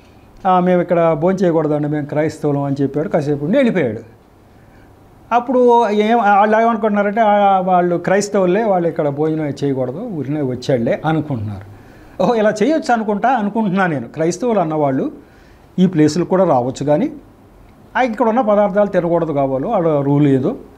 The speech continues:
అనుకుంటా ఉన్నా. నా మనసులో అది పడిపోయి ఉంది. దేవుడు అది తుడిచేయాలనుకుంది. "ఇది తప్పు,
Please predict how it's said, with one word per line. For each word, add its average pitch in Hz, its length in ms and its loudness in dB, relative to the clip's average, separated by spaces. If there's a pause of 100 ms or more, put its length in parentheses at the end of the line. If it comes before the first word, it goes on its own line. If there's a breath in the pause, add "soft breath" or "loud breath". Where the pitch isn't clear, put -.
(200)
అనుకుంటా 226 500 0
ఉన్నా. 160 280 -4 (360)
నా 180 120 2
మనసులో 226 420 0
అది 190 120 0
పడిపోయి 175 380 0
ఉంది. 117 240 -4 (640 soft breath)
దేవుడు 214 380 2
అది 170 160 0
తుడిచేయాలనుకుంది. 165 720 0
"ఇది 156 120 0
తప్పు, 185 760 0